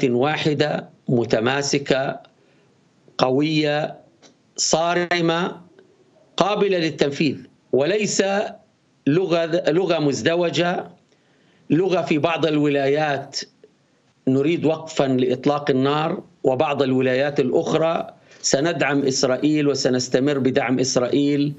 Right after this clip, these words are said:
بالسلاح إلى، إلى، إلى ما لا نهاية. هذا الخطاب المزدوج لا يساعد عمليًا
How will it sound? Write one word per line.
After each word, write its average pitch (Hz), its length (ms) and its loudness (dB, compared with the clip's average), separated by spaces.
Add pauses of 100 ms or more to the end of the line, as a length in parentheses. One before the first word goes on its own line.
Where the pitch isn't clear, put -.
(260)
بالسلاح 139 840 0 (100)
إلى، 131 460 0 (160)
إلى، 131 400 0
إلى 143 200 2
ما 131 140 0
لا 123 100 0
نهاية. 113 580 -2 (380)
هذا 269 360 0
الخطاب 208 600 0
المزدوج 143 920 0 (840)
لا 233 320 2
يساعد 208 800 0
عمليًا 135 840 0